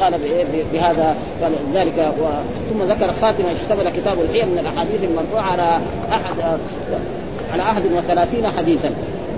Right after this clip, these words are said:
ها؟ والمعلق منها واحد وسائرها موصول وكلها مكررة فيما تقدم، وفيه أثر واحد عن أيوب، والله سبحانه وتعالى أعلم. ها؟ بعد هذا الباب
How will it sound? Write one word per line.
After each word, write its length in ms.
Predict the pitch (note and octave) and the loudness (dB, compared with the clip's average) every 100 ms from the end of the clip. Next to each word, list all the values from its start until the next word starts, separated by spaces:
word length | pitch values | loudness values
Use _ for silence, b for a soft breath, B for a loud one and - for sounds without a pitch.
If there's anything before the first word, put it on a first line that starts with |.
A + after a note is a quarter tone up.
| D#3 | 0
ها؟ 200 | G#3 A3+ F3+ | 0 2 0
والمعلق 420 | F3 F3 A3 G3 F3+ | 0 0 0 0 0
منها 220 | F#3 E3+ | 2 2
واحد 360 | E3 A#3 A3 A#3 | 2 2 2 2
وسائرها 540 | F#3 - G3 G#3 G3 | 2 2 0 2 2
موصول 360 | F3+ E3 A3 G#3 F3 | 0 0 2 2 2
وكلها 340 | E3 G#3+ F#3+ E3+ | 0 0 2 0
مكررة 440 | D#3+ G#3+ A3 G3 | 2 2 2 2
فيما 300 | F#3+ E3+ E3 | 0 0 0
تقدم، 440 | D#3+ G#3 A3 A#3 C4 - - F#3 | -2 -2 0 0 0 -4 -6 -4
وفيه 320 | A#3 G3+ A3 | 0 2 2
أثر 160 | G#3+ F3 G3 | 0 2 2
واحد 260 | G#3+ G3+ | 2 0
عن 120 | E3+ | -2
أيوب، 320 | F3 E3+ G3 E3+ | 0 2 4 2
والله 240 | E3+ F#3+ F3 | 0 0 -2
سبحانه 360 | E3 F3 F3+ F3+ G#3 | -4 -4 -2 -2 -2
وتعالى 400 | F#3 D#3+ F3+ G3 E3 | 0 0 0 -2 -2
أعلم. 360 | D#3+ D3 C#3 C3+ - - - | -2 0 0 -2 -4 -6 -6
ها؟ 140 | F#3+ G3+ - - F#3 | -4 -4 -4 -4 -4
بعد 120 | F3+ | -2
هذا 360 | F3+ E3+ F3 D3+ | -2 0 -2 0
الباب 180 | D#3+ G3+ | -2 0